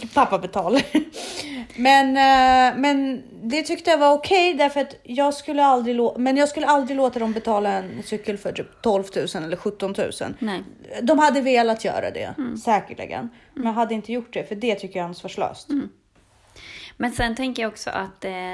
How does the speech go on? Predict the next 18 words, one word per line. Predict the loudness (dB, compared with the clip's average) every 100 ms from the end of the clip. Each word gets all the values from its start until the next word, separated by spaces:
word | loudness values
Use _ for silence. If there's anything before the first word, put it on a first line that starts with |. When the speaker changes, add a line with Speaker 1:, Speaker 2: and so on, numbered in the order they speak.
| -10
Speaker 2:
det | -10
kan | -10 -12
vara | -10
bra | -8 -8
att | -8 -10
inte | -12 -12
ha | -12
för | -12
vana | -10 -10 -8 -10 -12
att | -12
använda, | -12 -10 -10 -10 -8 -10 -12 -16 _ _ _ _ _ _ _
eh, | -16 -14 -14 -16 -18 -20 -20 -20
s-, | -20 -20 -20 -18
alltså | -16 -12
investeringspengar | -10 -10 -12 -10 -10 -12 -6 -6 -4 -8 -10 -14 _ _ _
till, | -8 -6 -8 -10
eh, | -10 -10 -12 -14 -16 -16
konsumtion. | -14 -12 -12 -10 -12